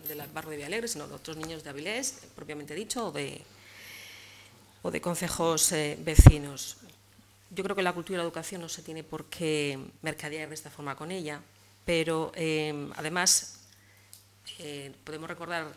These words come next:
el, la justificación que se dio, eh, por intentar sacar las pérdidas de la escuela, de la escuela de música.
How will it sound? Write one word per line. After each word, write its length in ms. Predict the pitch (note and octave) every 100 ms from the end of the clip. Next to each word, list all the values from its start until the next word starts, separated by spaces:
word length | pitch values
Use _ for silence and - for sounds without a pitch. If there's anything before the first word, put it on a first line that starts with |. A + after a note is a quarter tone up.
| - -
el, 520 | D#3+ D3+ C#3+ C3+ B2 - - - -
la 80 | D#3+
justificación 600 | - - F3 D#3+ A3+ G#3+
que 80 | F3
se 160 | -
dio, 340 | D#3+ F#3+ E3 D3 - - - - - - -
eh, 140 | G3
por 140 | D#3+ D#3
intentar 640 | D#3 D#3+ D3+ F3 F3 E3
sacar 320 | - D#3 E3
las 180 | D#3+ D#3
pérdidas 300 | F3 D#3+ D#3
de 60 | D3
la 60 |
escuela, 540 | D3+ - D#3 D3+ C#3+ -
de 80 | C#3+
la 60 | C#3+
escuela 260 | - D3
de 80 | C#3+
música. 520 | D#3 F3+ D3+ D3+ E3